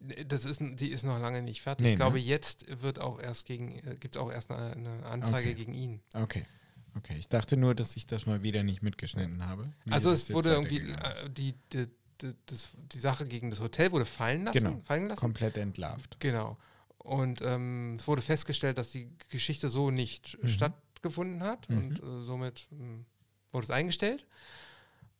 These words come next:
Speaker 1: Und jetzt gibt's dann sozusagen eine Anzeige gegen ihn und
Speaker 2: Ja.
Speaker 1: das startet jetzt, glaub ich, erst.
Speaker 2: Okay.
Speaker 1: Also das
Speaker 2: Okay.
Speaker 1: wird noch, äh, lange kein Ende haben.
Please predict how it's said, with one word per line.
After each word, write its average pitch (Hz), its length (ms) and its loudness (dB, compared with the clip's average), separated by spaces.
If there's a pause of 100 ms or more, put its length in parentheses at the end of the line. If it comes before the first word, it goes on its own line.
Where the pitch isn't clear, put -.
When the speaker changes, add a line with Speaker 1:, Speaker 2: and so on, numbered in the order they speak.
(260)
Speaker 1:
Und 120 160 0
jetzt 127 460 0
gibt's - 300 -4
dann 143 500 0
sozusagen 131 360 -2
eine - 80 -6
Anzeige 127 400 -2
gegen 117 260 -6
ihn 175 480 -6
und 131 100 -6
Speaker 2:
Ja. - 100 -2 (160)
Speaker 1:
das - 320 -8 (540)
startet 120 520 -4
jetzt, - 180 -10
glaub 107 160 -4
ich, 110 80 -14
erst. 107 180 -8
Speaker 2:
Okay. - 260 -4 (340)
Speaker 1:
Also 117 140 -8
das 110 320 -10
Speaker 2:
Okay. - 120 -20 (100)
Speaker 1:
wird 123 220 -10
noch, 110 200 -6 (300)
äh, 113 300 -10 (340)
lange 117 420 -6
kein 117 140 -6
Ende 117 220 -6
haben. 107 280 -10